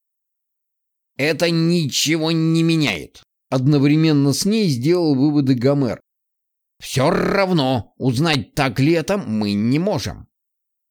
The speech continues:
«Можем». Джон поджал губы. «Есть способ узнать, был ли Ивкас во втором круге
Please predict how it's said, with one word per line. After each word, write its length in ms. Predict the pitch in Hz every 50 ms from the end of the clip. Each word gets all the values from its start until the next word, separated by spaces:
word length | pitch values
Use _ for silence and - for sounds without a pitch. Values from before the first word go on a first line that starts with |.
| _ _ _ _ _ _ _ -
«Можем». 840 | - 107 139 196 247 269 269 233 151 104 101 98 90 92 - - - _ _ _ _ _ _ -
Джон 420 | 117 113 107 135 208 240 226 175
поджал 480 | - 151 139 117 107 113 160 170 175 170
губы. 400 | 139 120 123 113 87 82 - - _ _ _ _ _ _ _ _ _ _ _ _ _ _ _ _
«Есть 560 | - - - 135 170 226 269 269 247 190 -
способ 640 | - - - - 202 240 220 - - 202 190 170 - -
узнать, 840 | 196 196 160 156 180 220 247 247 226 170 113 90 - - - - -
был 380 | - 120 110 143 208 226 214 208
ли 220 | 180 165 170 180
Ивкас 640 | 185 - - 196 226 226 170 - - 175 156 123 135
во 160 | 151 160 139
втором 540 | 120 - 151 147 151 165 175 175 156 139 117
круге 720 | - 139 147 202 233 233 226 185 135 120 104 87 82 -